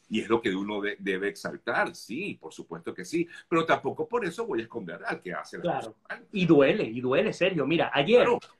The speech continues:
Speaker 2: entrevisté, entrevistábamos a Rafael Pisano. Rafael Pisano es uno de los líderes cubanos más importantes también de la Bahía,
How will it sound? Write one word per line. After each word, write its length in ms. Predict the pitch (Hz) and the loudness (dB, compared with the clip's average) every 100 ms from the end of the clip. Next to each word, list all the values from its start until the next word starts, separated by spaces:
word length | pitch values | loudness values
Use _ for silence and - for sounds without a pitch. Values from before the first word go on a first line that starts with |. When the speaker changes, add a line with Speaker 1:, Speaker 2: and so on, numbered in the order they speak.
| _ _ _ _ | _ _ _ _
Speaker 2:
entrevisté, 720 | 170 170 170 170 - 185 185 | 0 2 2 2 0 0 0
entrevistábamos 720 | 170 170 160 - 214 220 165 | 0 0 0 2 2 2 2
a 120 | 151 | 2
Rafael 360 | 147 147 170 175 | 0 0 0 0
Pisano. 680 | - 196 190 165 147 160 147 | -4 -2 2 2 0 -4 -6
Rafael 360 | 151 143 156 165 | -6 -4 -2 -4
Pisano 380 | 180 185 185 196 | 2 4 4 2
es 100 | 190 | -2
uno 220 | 180 190 | 2 2
de 40 | |
los 140 | 165 147 | 2 2
líderes 300 | 165 180 - | 2 0 -4
cubanos 420 | 147 151 170 185 | -2 0 0 -2
más 120 | 180 | -12
importantes 460 | 180 165 160 151 - | -10 -6 -6 -6 -10
también 300 | 151 151 156 | -12 -6 -2
de 80 | |
la 100 | 160 | 0
Bahía, 360 | 135 202 185 123 | 0 0 -2 -4